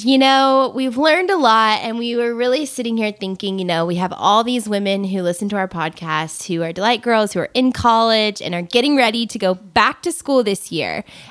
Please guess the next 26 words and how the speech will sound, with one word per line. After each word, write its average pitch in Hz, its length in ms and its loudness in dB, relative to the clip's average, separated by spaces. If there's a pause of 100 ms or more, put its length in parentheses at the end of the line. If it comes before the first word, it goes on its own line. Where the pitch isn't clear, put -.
And 240 100 4
I 226 240 4
remember 339 420 0
the 233 120 0
feeling 208 560 0
of 190 160 -6
going 185 280 2
back 180 220 0
to - 80 -12
school. 175 240 -8
When 185 120 -8
you 208 60 -4
go 247 160 0
back 294 220 -4
to 269 80 -6
school, 233 220 -4
like, 196 200 -2
you're 180 100 -6
kind 165 180 -6
of 151 80 -8
excited, 247 760 2
you're 180 80 -4
kind 160 220 -8
of 156 60 -8
nervous, 226 880 0
you're, 160 340 -4